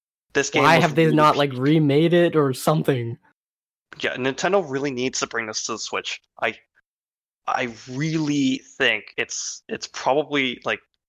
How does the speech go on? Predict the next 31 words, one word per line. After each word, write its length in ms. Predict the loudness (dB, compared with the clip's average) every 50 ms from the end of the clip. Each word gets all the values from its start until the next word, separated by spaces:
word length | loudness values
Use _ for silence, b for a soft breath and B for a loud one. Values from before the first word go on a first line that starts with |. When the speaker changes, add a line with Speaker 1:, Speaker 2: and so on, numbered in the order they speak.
| _ _ _ _ _ _ _ _ _ _ _
Speaker 1:
<sighs> 920 | _ _ _ _ _ _ _ _ _ _ _ _ _ _ _ _ _ -4
I, 600 | -4 -4 -2 -4 -2 0 -2 -2 -2 -4 -12 -12 -8
I 80 | -8 -4
can't, 240 | -2 0 -2 -2 -2
I 40 | -6
can't, 180 | -8 -4 -4 -4
I, 60 | -4 -4
I 60 | -6 -8
can't 260 | -4 -2 -2 -2 -2
keep 200 | -4 -10 -8 -2
gushing 260 | -2 -2 -2 -2 -6
over 200 | -6 -6 -8 -6 -6
this, 180 | -6 -6 -6
but, 340 | -6 -4 -4 -4 -4 -4 -6
um, 320 | -4 -4 -4 -6 -10 -16 -20 -20 _ _ _ _ _ _ _ _ _ _ _ _ -16
Speaker 2:
<laughs> 720 | -14 -12 -8 -6 -6 -6 -6 -8 -10 -10 -12 -12 -12 -8 -4
Speaker 1:
that's, 560 | -2 0 0 0 -2 -4 -4 -4 -4 -8 -10 -14 _
that 240 | -2 0 0 2 2
level 240 | 0 -2 0 -2 -4
of 60 | -4
storytelling 720 | -4 -6 -6 -2 -2 -2 -2 -4 -6 -6 -6 -6 -6 -8 -6
I 60 | -6 -6
have 160 | -6 -8 -8
not 240 | -6 -6 -6 -6 -6
seen 160 | -10 -10 -8
from 140 | -8 -8 -10
Nintendo 400 | -10 -10 -8 -8 -8 -6 -6 -10
in 60 | -10
a 80 | -10
long 240 | -8 -8 -8 -8 -8 _
time. 320 | -6 -4 -4 -4 -8 -12